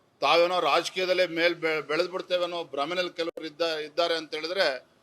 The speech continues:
ಅವರು ಭ್ರಮೆ ಅಷ್ಟೇನೆ, ಅವರು ಭ್ರಮೆ. ಕರ್ನಾಟಕ ರಾಜ್ಯದಲ್ಲಿ ಯಾರ್ಯಾರು ಜಾತಿ ಹೆಸರು ಹೇಳ್ಕೊಂಡು ರಾಜಕಾರಣ ಮಾಡೋದಕ್ಕೆ ಹೊರಟಿದ್ದಾರೆ ಅಥವಾ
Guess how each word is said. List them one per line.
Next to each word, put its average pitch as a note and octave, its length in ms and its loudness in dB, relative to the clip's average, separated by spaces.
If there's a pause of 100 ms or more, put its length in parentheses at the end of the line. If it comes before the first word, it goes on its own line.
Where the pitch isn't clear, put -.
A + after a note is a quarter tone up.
(260)
ಅವರು C#3 140 -4 (120)
ಭ್ರಮೆ D#3 260 0 (100)
ಅಷ್ಟೇನೆ, C3+ 320 -6 (1040)
ಅವರು C#3+ 140 -4 (100)
ಭ್ರಮೆ. E3 260 2 (440)
ಕರ್ನಾಟಕ G3 580 2 (160)
ರಾಜ್ಯದಲ್ಲಿ F#3 680 2 (1700)
ಯಾರ್ಯಾರು F#3+ 640 4 (260)
ಜಾತಿ F#3+ 380 4
ಹೆಸರು G3 260 -4
ಹೇಳ್ಕೊಂಡು G3 320 -4 (140)
ರಾಜಕಾರಣ G3+ 480 0
ಮಾಡೋದಕ್ಕೆ F#3+ 460 -2 (1040)
ಹೊರಟಿದ್ದಾರೆ F#3 680 2 (180)
ಅಥವಾ E3 180 -4